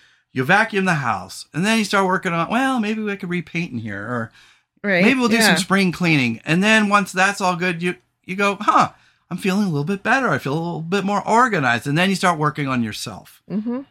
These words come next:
Speaker 1: "I'm gonna
Speaker 2: Yeah.
Speaker 1: run a little bit. I'm gonna do some yoga once in a while, blah, blah, blah." And then you,
Speaker 2: Yeah.
Speaker 1: then you start getting your mind right through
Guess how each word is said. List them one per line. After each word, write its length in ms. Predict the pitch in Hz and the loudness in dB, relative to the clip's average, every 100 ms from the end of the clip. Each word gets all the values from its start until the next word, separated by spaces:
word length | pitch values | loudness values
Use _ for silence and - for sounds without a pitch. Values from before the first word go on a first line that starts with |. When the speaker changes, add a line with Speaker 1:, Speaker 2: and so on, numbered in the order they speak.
| _ _ _ _ | _ _ _ _
Speaker 1:
"I'm 340 | 214 277 269 226 | 0 2 2 2
gonna 180 | 202 - | 2 2
Speaker 2:
Yeah. 60 | 147 | 4
Speaker 1:
run 180 | 151 139 | 4 2
a 80 | |
little 220 | 110 101 92 | -2 -8 -10
bit. 220 | 90 - - | -12 -4 2
I'm 400 | 294 302 285 233 | 4 6 4 4
gonna 340 | 208 170 147 _ _ _ | 4 2 0 _ _ _
do 160 | 202 214 | 0 0
some 220 | 196 180 | 2 4
yoga 340 | 151 160 120 | 4 4 2
once 300 | 98 101 - | -4 -10 -10
in 60 | 92 | -12
a 20 | |
while, 280 | 90 87 - | -10 -12 -8
blah, 140 | 151 175 | -2 0
blah, 240 | 147 135 | 2 0
blah." 340 | 110 101 82 - | -2 -8 -10 -4
And 160 | 143 175 | 0 2
then 180 | 214 220 | 2 2
you, 80 | 202 | 0
Speaker 2:
Yeah. 160 | 185 | 0
Speaker 1:
then 180 | 185 190 | 2 2
you 40 | 180 | 2
start 260 | 180 160 | 0 0
getting 220 | 160 151 | 0 0
your 80 | 139 | 2
mind 300 | 127 143 139 | 4 2 2
right 240 | 127 127 127 | 0 -2 -2
through 380 | 131 131 123 | -2 0 -2